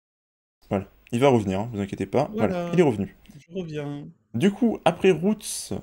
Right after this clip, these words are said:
Speaker 1: on passe à, euh, Faithful or Traitors. Donc, euh, fidèle ou traître.
Speaker 2: Je, ça va être marrant scénaristiquement, ce, ce, cette, ce chapitre.
Speaker 1: Oui,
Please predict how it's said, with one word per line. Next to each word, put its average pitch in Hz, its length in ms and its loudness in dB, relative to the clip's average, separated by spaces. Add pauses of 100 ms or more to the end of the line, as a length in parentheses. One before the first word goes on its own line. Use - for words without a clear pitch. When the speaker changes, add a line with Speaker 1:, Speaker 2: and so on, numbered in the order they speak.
(240)
Speaker 1:
on 135 120 0
passe 156 440 0
à, 143 300 2 (180)
euh, 202 160 4
Faithful 196 560 0
or 175 280 -2 (100)
Traitors. 135 560 -6 (380)
Donc, 127 500 -2 (180)
euh, 104 180 2
fidèle 156 500 0
ou 127 100 -2
traître. - 520 -4 (1600)
Speaker 2:
Je, 135 120 -12
ça 143 480 -12
va 170 40 -4
être 170 80 -8
marrant 175 260 -2
scénaristiquement, 131 580 -10
ce, 123 300 -8
ce, 117 260 -14
cette, 113 300 -16
ce 117 160 -16
chapitre. - 480 -18 (400)
Speaker 1:
Oui, 214 240 6